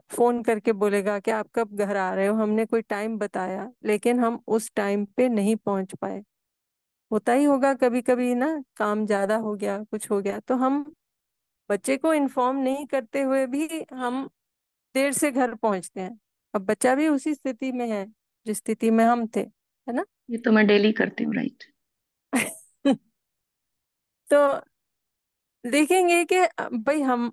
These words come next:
Speaker 1: हम भी चाहते, ना चाहते हुए भी ऐसे कर पा-, कर देते हैं कभी-कभी, तो बच्चे के साथ भी ऐसा हो सकता है, है ना? वहां से शुरुआत करें कि पढ़
Speaker 2: हम्म।
Speaker 1: रही है, काम कर रही है, ठीक है, हम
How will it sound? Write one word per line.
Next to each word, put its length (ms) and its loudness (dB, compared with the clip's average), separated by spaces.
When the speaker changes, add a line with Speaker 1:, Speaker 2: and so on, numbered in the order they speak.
Speaker 1:
हम 240 -2
भी 120 4
चाहते, 680 0
ना 380 -4
चाहते 420 -2
हुए 240 0
भी 300 0
ऐसे 300 -6
कर 240 -2
पा-, 340 -8
कर 160 0
देते 360 -4
हैं 120 -2
कभी-कभी, 500 -6
तो 160 -4
बच्चे 320 -2
के 120 -4
साथ 200 -2
भी 160 -6
ऐसा 280 -4
हो 180 -2
सकता 380 -10
है, 100 -12
है 240 -14
ना? 80 -10
वहां 200 4
से 160 6
शुरुआत 460 4
करें 320 -2
कि 60 0
पढ़ 260 2
Speaker 2:
हम्म। 20 4
Speaker 1:
रही 280 4
है, 160 4
काम 320 -2
कर 180 -2
रही 180 -2
है, 120 -2
ठीक 300 -6
है, 80 0
हम 280 -2